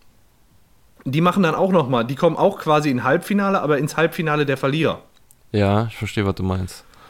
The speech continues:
Speaker 1: Und dann haben die auch noch mal ein Finale und am Ende, aber die Spiele würden wir dann quasi alle nicht übertragen. Die Gewinnerspiele übertragen wir alle,
Speaker 2: Mhm.
Speaker 1: die Verliererspiele nicht. Und am Ende muss der Gewinner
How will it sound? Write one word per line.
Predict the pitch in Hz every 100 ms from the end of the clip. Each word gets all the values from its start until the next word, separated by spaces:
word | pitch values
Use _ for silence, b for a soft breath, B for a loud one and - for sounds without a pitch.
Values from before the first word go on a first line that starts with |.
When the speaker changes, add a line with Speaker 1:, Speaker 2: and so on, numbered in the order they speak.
| B B
Speaker 1:
Und | 160 160 151
dann | 156 170 151
haben | 165
die | 170 175
auch | 160
noch | 180 175
mal | 160
ein | 143
Finale | - 120 110 151 208
und | 165 151
am | 139
Ende, | - 185 226 294 B B B -
aber | 147
die | 156 185
Spiele | - 202 180
würden | 190
wir | 180
dann | 170 156 -
quasi | - 151 156
alle | 151 165
nicht | 160 160
übertragen. | 151 139 131 127 127 120
Die | 117
Gewinnerspiele | 127 143 196 - 185
übertragen | 147 117 - 123 147
wir | 180 185
alle, | 220 269 B B
Speaker 2:
Mhm. | 110 107
Speaker 1:
die | 98
Verliererspiele | 143 139 170 160 - 156 127
nicht. | 147 226
Und | 190
am | 147
Ende | 123 185 214
muss | 190 185
der | 156 139 120 - - -
Gewinner | 135 113 156 226 277